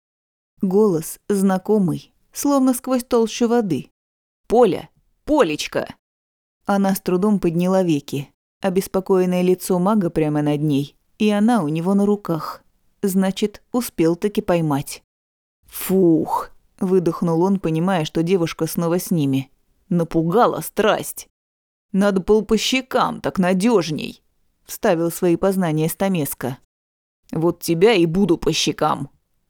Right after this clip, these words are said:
огрызнулся Кеплер. Полина ещё ни разу не слышала у него такого жёсткого голоса.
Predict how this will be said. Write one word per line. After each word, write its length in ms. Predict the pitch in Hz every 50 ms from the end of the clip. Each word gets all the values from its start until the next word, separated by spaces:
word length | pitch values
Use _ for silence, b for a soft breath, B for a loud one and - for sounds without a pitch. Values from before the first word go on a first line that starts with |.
| _
огрызнулся 680 | _ 196 175 180 180 185 175 185 175 160 156 - - 220
Кеплер. 580 | 180 - 180 147 - - 147 156 - - - - _ _ _ _ _ _ _ _ _ _ _ _ _
Полина 360 | 196 180 185 214 247 220 175
ещё 300 | 165 165 165 - - 202
ни 140 | 196 208 233
разу 240 | 240 202 160 151 160
не 140 | 160 160 160
слышала 480 | - 196 196 214 208 - 202 160 156
у 80 | 151 151
него 240 | 156 160 151 160 165
такого 400 | - 185 180 - 185 170 175 175
жёсткого 500 | - 196 180 165 - - - 185 202 208
голоса. 600 | 202 202 170 151 151 147 - - - 139 131